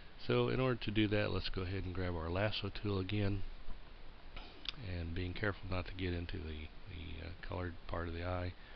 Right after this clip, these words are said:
We're gonna draw little selections on each side. I'm gonna do this <laughs> real fast so you'll take plenty of time. And we want to get all four sections done at once. I'm gonna hold down my Shift key,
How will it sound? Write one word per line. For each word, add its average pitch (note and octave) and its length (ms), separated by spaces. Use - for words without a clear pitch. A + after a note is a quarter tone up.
We're F2 100
gonna D#2+ 280
draw D#2+ 360
little D#2+ 200
selections E2+ 720
on F2 200
each - 280
side. G2 480
I'm F2 140
gonna F2 80
do E2+ 160
this - 240
<laughs> - 20
real E2+ 140
fast E2+ 380
so F#2 60
you'll E2 200
take - 260
plenty F2 220
of E2+ 100
time. F2 320
And F2+ 220
we F#2+ 60
want A2 180
to G#2 100
get G2+ 180
all G2 140
four G2+ 300
sections - 640
done G2 180
at E2+ 80
once. G2+ 380
I'm F2 120
gonna E2+ 140
hold F#2+ 260
down F2+ 180
my D#2+ 120
Shift - 440
key, G2 380